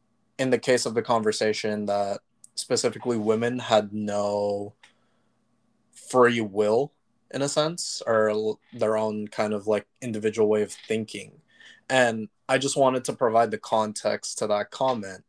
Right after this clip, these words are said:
in that it was about, um, the time of slavery at-, and kind of the fear that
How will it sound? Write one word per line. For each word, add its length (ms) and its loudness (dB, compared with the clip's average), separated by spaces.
in 180 -10
that 380 -4
it 100 0
was 180 2
about, 480 4
um, 540 2
the 120 -4
time 280 -2
of 100 -10
slavery 720 -4
at-, 120 -14
and 460 -2
kind 300 -2
of 300 -6
the 100 -2
fear 420 2
that 280 2